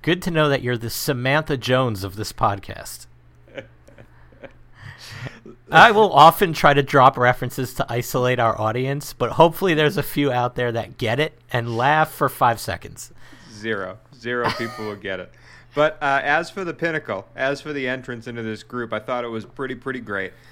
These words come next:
Speaker 2: Um, I'm gonna eat everything up that this group does. M J F, I mean, he can get a little Don Callis-y when he's talking on the microphone, where he just keeps going and going and going. But again,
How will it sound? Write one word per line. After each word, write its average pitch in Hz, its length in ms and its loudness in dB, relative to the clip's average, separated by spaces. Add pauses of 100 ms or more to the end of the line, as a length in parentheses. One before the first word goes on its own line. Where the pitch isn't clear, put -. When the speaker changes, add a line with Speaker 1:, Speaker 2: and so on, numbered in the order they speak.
(160)
Speaker 2:
Um, 110 460 -6
I'm 127 280 -6
gonna 120 380 -6
eat 143 200 -6
everything 127 440 -6
up 113 140 -8
that 113 140 -8
this 107 180 -8
group 113 340 -12
does. 101 360 -6
M 156 280 -6
J 135 180 -4
F, 123 260 -6
I 123 100 -12
mean, 120 200 -8
he 135 100 -8
can 139 300 -8
get 131 160 -6
a 127 40 -8
little 123 200 -6
Don 117 320 -6
Callis-y 113 480 -6
when 107 100 -8
he's 104 120 -12
talking 107 280 -6
on 104 120 -10
the 101 40 -14
microphone, 104 540 -8
where 101 140 -8
he 98 60 -10
just 98 180 -14
keeps - 220 -18
going 98 380 -8
and 95 120 -14
going 95 280 -8
and 95 140 -16
going. 95 320 -6
But 110 140 -4
again, 110 320 -6